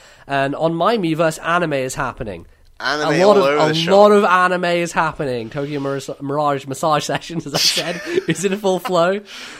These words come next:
Speaker 2: We don't
Speaker 1: Uh,
Speaker 2: wanna hear about that game.
Speaker 1: Funnily more accurate than I would like to let on, but
Speaker 2: Oh,
Speaker 1: yes,
Speaker 2: boy.
Speaker 1: um, anime is happening. Uh, yes, okay. Uh,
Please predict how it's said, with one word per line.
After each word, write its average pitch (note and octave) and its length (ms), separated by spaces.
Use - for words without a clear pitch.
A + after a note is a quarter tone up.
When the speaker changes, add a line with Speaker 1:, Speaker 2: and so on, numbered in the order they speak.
Speaker 2:
We F#3+ 140
don't D#3 160
Speaker 1:
Uh, - 20
Speaker 2:
wanna D#3 240
hear G#3 220
about D#3+ 240
that B2+ 240
game. B2 420
Speaker 1:
Funnily A#3+ 480
more A3 240
accurate G3+ 720
than F#3 240
I F3 180
would F3+ 160
like E3+ 260
to F#3 60
let E3 140
on, B2 260
but B2+ 160
Speaker 2:
Oh, A2+ 200
Speaker 1:
yes, G#2+ 100
Speaker 2:
boy. F#2+ 260
Speaker 1:
um, A#2 680
anime C#3 280
is C3+ 340
happening. G2+ 580
Uh, G#2 380
yes, C#3 540
okay. C#3 360
Uh, C#3 280